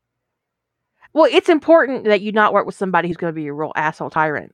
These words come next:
Tangerine. I mean, it's, like, really is. It's super important because there's actually nothing more,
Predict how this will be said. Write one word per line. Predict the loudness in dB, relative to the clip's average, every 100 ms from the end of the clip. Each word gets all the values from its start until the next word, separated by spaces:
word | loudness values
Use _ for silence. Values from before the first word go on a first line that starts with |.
| -14
Tangerine. | -12 -12 -12 -12 -6
I |
mean, | -4 0
it's, | 0 2
like, | 0
really | 0 0 -2
is. | -2 -2
It's | -4
super | -10 -8 -8
important | -8 -6 -6 -6
because | -2
there's | 0 0
actually | -2 -2 -4 -2
nothing | 0 0 0 -2 -2 -6 -10 -18 -16 -4
more, | 4 6 8 6 4 2